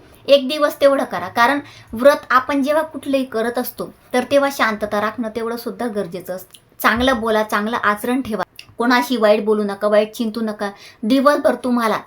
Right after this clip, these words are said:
नमः शिवाय ओम. आणि एक गोष्ट मला तुम्हाला सांगायची आहे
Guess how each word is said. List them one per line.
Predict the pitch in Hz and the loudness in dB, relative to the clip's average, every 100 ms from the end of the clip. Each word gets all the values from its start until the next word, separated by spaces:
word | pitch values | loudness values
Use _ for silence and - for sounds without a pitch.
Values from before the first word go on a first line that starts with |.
| _ _ _ _ - | _ _ _ _ 2
नमः | 247 269 302 | 4 6 4
शिवाय | 302 285 247 240 - | 0 -2 2 2 2
ओम. | 233 208 | 0 2
आणि | 220 247 | -2 0
एक | 262 262 | 0 2
गोष्ट | 277 277 302 | 2 0 -2
मला | 302 294 | 0 -2
तुम्हाला | 285 277 254 | -2 -2 -2
सांगायची | 247 233 202 185 180 214 | 0 -2 -2 -6 -2 -2
आहे | 196 | -4